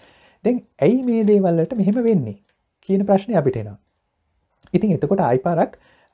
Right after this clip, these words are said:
මේ ඩෝපමින්, අ, කියන එක මං කියවනේ මේක සතුට ලබා දෙන කෙමිකල් එක කියලා.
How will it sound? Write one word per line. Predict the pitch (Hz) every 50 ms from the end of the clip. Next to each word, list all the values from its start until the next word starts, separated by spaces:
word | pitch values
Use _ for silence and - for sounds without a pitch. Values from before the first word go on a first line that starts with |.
| - -
මේ | 131 131 143 160 185 170 -
ඩෝපමින්, | - 123 123 123 123 127 127 - 170 175 180 190 185 180 180 175
අ, | 175 165 160 160 160 - - _ _
කියන | - 170 170 170 165
එක | 160 139 127 - 143 285 349 - _ _ _ _ _ _ _ _ _ _ _ _ _ _ _ _
මං | - 139 147 156
කියවනේ | - 175 175 175 175
මේක | 160 156 151 -
සතුට | - - 110 - - 147 143 - 160 165 170 - - _ _ _ _ _ -
ලබා | - - 127 120 117 127 131 143
දෙන | 160 185 208
කෙමිකල් | 202 214 202 196 196 208 202 196
එක | 196
කියලා. | 196 190 185 180 185 180